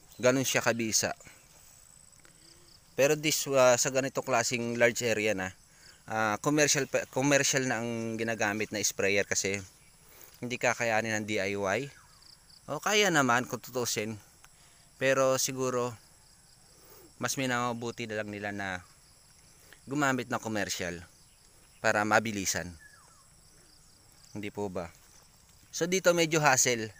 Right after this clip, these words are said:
ang, hassle ang pag-aani kasi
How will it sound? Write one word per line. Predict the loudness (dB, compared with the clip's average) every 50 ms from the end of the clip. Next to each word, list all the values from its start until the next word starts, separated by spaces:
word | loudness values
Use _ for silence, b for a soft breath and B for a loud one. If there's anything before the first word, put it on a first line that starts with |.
| B B B B B B -6
ang, | -4 -2 -2 -2 -2 -4 -4 -4 -6 -8 -8 -10 -14 -20 -20 -20 -20 -20 _ _ -20 -20 -20 -20 -20 _ _ -20 -20 _ _ 0
hassle | 0 2 2 2 0 2 0 0
ang | 0
pag-aani | 0 -2 -2 0 -4 -4 -4 -4 -6 -6 -6 -6 -8 -8 -10 -12 -12 -6 -4 -2 -2 -2 -2 -2 -4 -4
kasi | -2 -2 -2 -2 -2 -4 -6